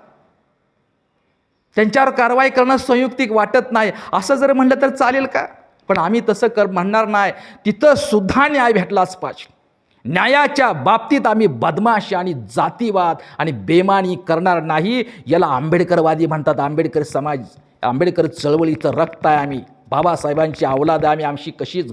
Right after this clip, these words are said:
गद्दारी करणार आहे सुरेश धस. तुम्ही मात्र देवेंद्र फडणवीसला खुश करण्यासाठी, तुम्ही मात्र देवेंद्र फडणवीसला,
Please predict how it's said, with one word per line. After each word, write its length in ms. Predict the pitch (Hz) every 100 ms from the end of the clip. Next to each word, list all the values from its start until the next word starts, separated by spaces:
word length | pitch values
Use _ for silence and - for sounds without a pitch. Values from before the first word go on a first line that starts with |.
| 101
गद्दारी 360 | 127 147 151
करणार 280 | 143 139 135
आहे 80 | 131
सुरेश 300 | - 135 131
धस. 280 | 110 170 208 240 220 -
तुम्ही 140 | 185
मात्र 540 | 170 139 165 175 254 269 - -
देवेंद्र 640 | 113 156 147 175 226 233 240 214
फडणवीसला 520 | 185 214 208 208 214 214 -
खुश 200 | 220 -
करण्यासाठी, 580 | 208 196 190 190 - 165 _ _ _ _ _ -
तुम्ही 140 | 214
मात्र 300 | 233 190 226
देवेंद्र 460 | 190 196 247 247 247
फडणवीसला, 640 | 220 220 220 220 220 240